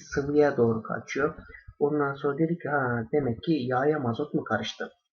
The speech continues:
Yağ rengi siyah ama sekiz koydunuz, on beş çıktı. Demek ki belki, e, mazot pompasının keçesinden aracınız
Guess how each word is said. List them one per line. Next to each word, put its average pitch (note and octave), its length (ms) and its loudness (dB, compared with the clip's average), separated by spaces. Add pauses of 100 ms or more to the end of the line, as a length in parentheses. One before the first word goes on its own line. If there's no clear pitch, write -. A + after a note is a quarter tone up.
(100)
Yağ C3 400 4
rengi B2 360 2
siyah C3+ 360 2 (180)
ama B2+ 200 -2
sekiz - 360 -6
koydunuz, A#2 340 0
on E3+ 160 6
beş E3 160 2
çıktı. - 340 -10 (320)
Demek D3 320 2
ki D3+ 120 -14
belki, C#3+ 400 2 (380)
e, B2 100 2
mazot C#3 440 -2
pompasının C3+ 460 -4
keçesinden C3+ 560 -2
aracınız C3 500 0